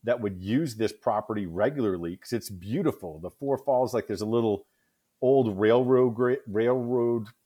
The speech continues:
narrow gauge grade, which is now just a trail. And, like, a beautiful multi-tiered set of waterfalls and little, you know, crystal clear bubbling pool. It's just spectacular.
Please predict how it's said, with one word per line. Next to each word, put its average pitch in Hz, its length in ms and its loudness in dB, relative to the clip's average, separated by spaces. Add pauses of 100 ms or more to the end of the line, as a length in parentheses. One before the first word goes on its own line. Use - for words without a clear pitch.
narrow 104 380 -2
gauge 113 420 -2
grade, 107 500 0
which 101 240 -4
is 92 120 -8
now 104 200 -4
just 95 200 -14
a 85 60 -12
trail. 90 600 -8 (1000)
And, 120 140 0
like, 110 220 0
a 98 40 -4
beautiful 117 840 -2
multi-tiered 113 840 -2
set 117 200 0
of 95 100 -2
waterfalls 123 720 0
and 107 140 -8
little, 107 260 -4 (500)
you 262 100 -6
know, 92 180 -8 (140)
crystal 135 460 -8
clear 131 380 -4
bubbling 117 560 -4
pool. 127 420 -4
It's 127 140 -14
just 135 160 -14
spectacular. 123 800 -10